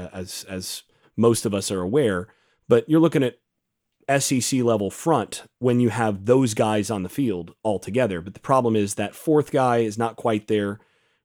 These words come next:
and just some of the depth up front is, is not what it needs to be. But again, a little better on the edge in terms of depth than what I expected.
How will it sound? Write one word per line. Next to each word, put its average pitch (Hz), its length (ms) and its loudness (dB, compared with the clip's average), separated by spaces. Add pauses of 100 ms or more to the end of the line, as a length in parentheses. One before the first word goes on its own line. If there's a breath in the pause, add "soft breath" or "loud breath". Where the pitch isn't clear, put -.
(160)
and 104 340 0
just 117 220 -2
some 131 140 -2
of 117 80 2
the 101 80 -2
depth 107 440 -4
up - 160 -8
front 101 360 -6
is, 98 440 -6
is 104 160 -4
not 110 180 -2
what 104 100 -2
it 92 100 -10
needs 101 480 -2
to 98 100 -8
be. 92 320 -2
But 95 180 -10
again, 101 320 -4
a 92 60 -12
little 147 260 2
better 147 260 2
on 131 80 0
the 120 140 0
edge 104 320 -2
in 101 100 -6
terms 104 240 -4
of 95 80 -6
depth 107 260 -4
than 104 120 -4
what 98 120 -4
I 92 80 -6
expected. 113 580 -4